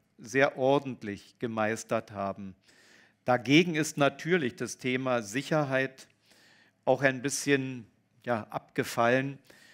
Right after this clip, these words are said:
Und die Kreisgebietsreform war schon ein Thema, was durchaus die Gemüter bewegte.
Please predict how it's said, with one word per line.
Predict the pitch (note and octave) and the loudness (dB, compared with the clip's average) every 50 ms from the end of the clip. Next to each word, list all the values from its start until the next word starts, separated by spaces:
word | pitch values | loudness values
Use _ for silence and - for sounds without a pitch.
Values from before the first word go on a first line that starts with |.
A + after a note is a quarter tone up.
| - - _ _ _ _ | -20 -20 _ _ _ _
Und | _ D3 D3+ - | _ -4 -2 -2
die | D#3 D3+ | -6 -8
Kreisgebietsreform | - - B2 A#2+ C3 C#3 - - E3+ C#3+ C3+ D3+ D3+ - - - D#3+ D#3 - D3 C#3 D3 D#3 D3+ C3 | -4 2 2 2 2 2 -2 -4 -6 -4 -4 -8 -8 -8 -4 -2 -2 -2 -2 -4 -4 -4 -4 -4 -2
war | C#3+ C#3+ D3 C#3+ | -2 -2 -2 -2
schon | - - D#3 E3 E3 D3 B2+ | -6 -6 -4 -4 -4 -4 -6
ein | A#2+ A2+ A2+ A2+ G#2+ | -8 -8 -10 -10 -12
Thema, | - A#2 A2+ A2+ B2 C3 B2+ B2 A2+ | -8 -6 -6 -4 -4 -4 -4 -2 -2
was | A#2+ A#2 A2 - - | -2 -4 -4 -10 -12
durchaus | - B2 B2 A#2 C3+ B2+ A#2+ A2+ B2+ C3+ - - | -10 -8 -8 -8 -8 -8 -6 -4 -4 -4 -6 -8
die | - A#2+ G#2+ | -14 -12 -6
Gemüter | A#2+ A#2 A2+ A2+ A#2 C#3+ E3 - C#3+ A#2+ | -4 -4 -4 -6 -10 -12 -8 -4 -4 -4
bewegte. | G#2 G2 A2 G#2+ F#2 - A2 A#2+ A#2+ - _ - C#3+ C#3 C#3 C3+ | -4 -6 -8 -10 -6 -6 -6 -6 -6 -8 _ -2 -2 -2 -2 -4